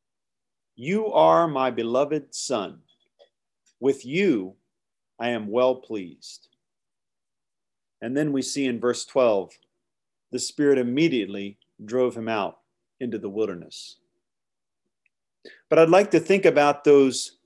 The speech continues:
three things that the voice says about the Lord Jesus. "You are my Son.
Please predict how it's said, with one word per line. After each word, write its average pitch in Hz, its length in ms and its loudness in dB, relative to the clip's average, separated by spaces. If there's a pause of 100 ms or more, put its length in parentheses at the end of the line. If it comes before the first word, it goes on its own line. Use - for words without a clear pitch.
(320)
three 202 420 2
things 120 880 -2 (300)
that 135 160 2
the 135 100 4
voice 147 460 2
says 123 640 4
about 120 300 2
the 120 80 -2
Lord 120 320 0
Jesus. - 680 -8 (1900)
"You 131 160 2
are 135 120 8
my 113 240 2
Son. 156 600 -2